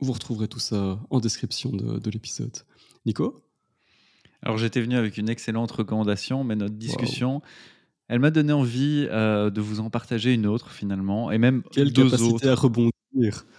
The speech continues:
Speaker 2: <laughs> Et donc, ces, ces deux recommandations, elles sont consacrées au principe de l'apprentissage multimédia de Richard Mayer. Euh, j'ai eu envie de vous les partager, qu'elles sont à la fois une,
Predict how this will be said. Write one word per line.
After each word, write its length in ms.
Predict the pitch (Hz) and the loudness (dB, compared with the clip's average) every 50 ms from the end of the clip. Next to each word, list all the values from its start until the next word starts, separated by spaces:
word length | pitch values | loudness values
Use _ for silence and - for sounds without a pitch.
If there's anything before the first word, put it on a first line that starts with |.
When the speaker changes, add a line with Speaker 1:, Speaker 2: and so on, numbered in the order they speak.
| - - _ | -20 -20 _
Speaker 2:
<laughs> 1300 | - - 131 - - - - - - 123 - _ _ - 294 302 302 - 262 - - - 180 151 120 104 - | -6 -6 -6 -4 -4 -6 -8 -8 -10 -16 -20 _ _ -16 -14 -12 -12 -12 -14 -16 -18 -20 -20 -20 -18 -6 0
Et 60 | 120 | 2
donc, 160 | 123 131 - | 2 2 2
ces, 140 | - 139 - | 0 -4 -6
ces 200 | 135 - 147 131 | -2 2 2 4
deux 180 | 131 135 160 185 | 6 8 6 6
recommandations, 1080 | 180 180 165 - 160 151 135 131 127 - - - 147 156 165 170 180 185 180 - - - _ | 6 4 2 2 2 2 4 4 2 0 -2 -2 -2 0 0 0 0 0 -2 -2 -6 -10 _
elles 180 | 113 117 113 110 | -4 -4 -4 -4
sont 320 | - - 143 147 156 151 | -6 -4 -4 -2 -2 -4
consacrées 920 | - - 135 127 - - - 113 - - - - 123 131 139 147 147 147 - | -4 -4 -4 -4 -4 -4 -6 -6 -6 -8 -8 -6 -4 -2 0 0 0 0 -2
au 260 | - 110 113 113 113 | -2 -2 0 0 -2
principe 420 | - - - 127 123 - 175 151 131 | -4 -4 -4 -4 -4 -4 -4 0 2
de 60 | 120 | 2
l'apprentissage 520 | 110 107 - - 120 113 - 127 127 113 | 2 2 0 -2 -4 -4 -2 -4 -2 -2
multimédia 600 | 113 117 120 127 123 - - 131 123 107 113 123 135 | -2 -2 -2 -4 -4 -4 -4 -4 -2 -2 -2 -2 0
de 100 | 120 110 | 0 -2
Richard 440 | 107 98 113 - - 120 110 107 110 | -2 -2 -2 -4 -2 -2 -2 0 0
Mayer. 320 | 107 107 101 98 - 98 - - _ _ _ - - - - - - _ - | 0 0 0 0 -2 -4 -8 -12 _ _ _ -20 -20 -20 -20 -20 -20 _ -4
Euh, 160 | 110 107 113 | 0 0 0
j'ai 180 | 107 104 117 123 | 2 4 4 4
eu 100 | 127 131 | 6 6
envie 240 | 131 131 127 147 | 4 4 2 2
de 60 | 147 127 | 2 2
vous 100 | 120 113 | 2 2
les 120 | 113 104 | 2 0
partager, 680 | - _ - 120 131 - - 123 113 104 113 135 160 165 | -2 _ -4 -4 -4 -2 0 0 0 2 2 0 0 0
qu'elles 160 | - 113 104 | -2 -4 -6
sont 180 | - - 110 | -4 -4 -2
à 40 | 110 | -2
la 80 | 110 113 | -2 -2
fois 240 | - - 135 123 120 | -2 -2 -2 0 0
une, 200 | 107 107 104 | -2 -4 -6